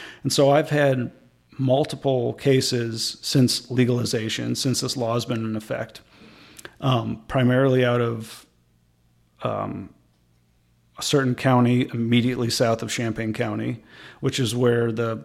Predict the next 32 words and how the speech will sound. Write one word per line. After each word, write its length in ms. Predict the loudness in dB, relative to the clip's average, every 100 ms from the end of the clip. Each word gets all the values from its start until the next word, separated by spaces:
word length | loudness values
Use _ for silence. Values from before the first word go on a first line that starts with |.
| -14
for 160 | -6 -2
whatever 340 | 2 2 2
reason, 440 | 2 4 4 6 6
where 120 | 2
the 80 | 0
county 300 | -2 0 0
sheriff 460 | 0 0 0 -2
and 140 | -4 -4
the 200 | -6 -10 _ -4
Illinois 220 | -2 0
State 280 | -2 -2 -2
Police 340 | -4 -2 -2
like 220 | -4 -6 -6
to 240 | -6 -6 -14 -6
congregate 680 | 2 4 4 2 0 -2
to 100 | -4
do 160 | -2 -2
their 180 | -2 -4
vehicle 340 | 0 -2 -2
stops. 520 | -6 -6 -6 -6 -8 -10 -20 -20 -20 -20 -20 -20 -12
And, 360 | 0 4 4 6
uh, 320 | 4 4 -2 -8 _ _ _ _ _ _ _
I've 280 | 2 2 4
had 400 | 4 4 4 2
a 80 | 0
gun 280 | 4 6 6
case 600 | 4 0 0 -6 -6 -12 -20 _ _ -6
and 560 | -4 -4 -6 -8 -8
a 60 | 0
money 260 | 2 4
laundering 420 | 4 0 0 0 -2
case, 680 | 0 0 0 -4 -6 -6